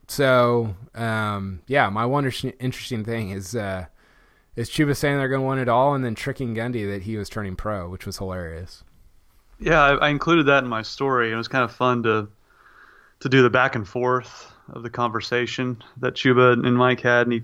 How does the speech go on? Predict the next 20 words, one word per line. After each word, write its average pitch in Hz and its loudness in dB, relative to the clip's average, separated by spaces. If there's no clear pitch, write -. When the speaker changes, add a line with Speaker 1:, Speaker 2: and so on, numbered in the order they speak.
Speaker 2:
he 117 -8
tricked 123 -2
him 113 -4
pretty 120 0
good. 113 4
And 113 0
I, 127 2
I 151 6
was 208 6
<laughs> - -6
shocked. - 0
I 196 4
was 262 2
shocked 240 2
a 208 -10
guy 214 4
like 190 4
Chuba 202 -2
said 175 -2
that. 120 -2